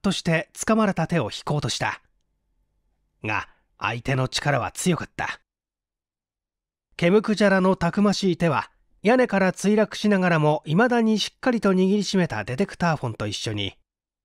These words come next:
藤尾の手首を嫌というほど力いっぱいに押さえていた。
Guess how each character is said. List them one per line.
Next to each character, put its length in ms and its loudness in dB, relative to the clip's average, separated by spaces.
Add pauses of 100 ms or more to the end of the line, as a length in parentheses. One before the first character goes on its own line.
(220)
藤 400 2
尾 80 4
の 180 2
手 140 -2
首 280 0
を 260 0
嫌 260 0
と 160 0
い 140 2
う 80 2
ほ 120 -2
ど 140 2
力 400 -4
い 60 2
っ 60 -2 (120)
ぱ 120 2
い 60 0
に 160 -6
押 80 -6
さ 160 -6
え 60 -10
て 80 -10
い 80 -12
た。 300 -8